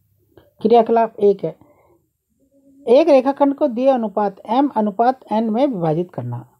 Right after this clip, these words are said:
माना आप रेखाखंड एबी आठ सेंटीमीटर है को तीन दस ला-, तीन अनुपात दो में विभाजित करना चाहते हैं,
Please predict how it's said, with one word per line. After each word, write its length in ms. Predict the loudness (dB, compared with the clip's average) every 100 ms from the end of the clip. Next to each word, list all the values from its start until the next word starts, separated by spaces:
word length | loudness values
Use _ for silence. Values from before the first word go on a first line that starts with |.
| _
माना 240 | 0 2 2
आप 160 | 4
रेखाखंड 440 | 4 2 -2 -4 0
एबी 300 | 2 2 2 -2
आठ 180 | -2 -2
सेंटीमीटर 640 | -4 -6 -6 -8 -8 -10
है 160 | -10 -20 _ _ _ _ _ _ _ _ _ _ _ _ _ _ _ _
को 100 | 2 2
तीन 360 | 0 0 0
दस 200 | 0 -2 -4
ला-, 240 | -6 -6 -6
तीन 320 | -6 -4 -4
अनुपात 380 | -4 -2 -2 0
दो 180 | 0 0
में 120 | 0
विभाजित 400 | 0 2 2 0
करना 220 | -2 -2
चाहते 360 | -4 -6 -6 -10
हैं, 200 | -10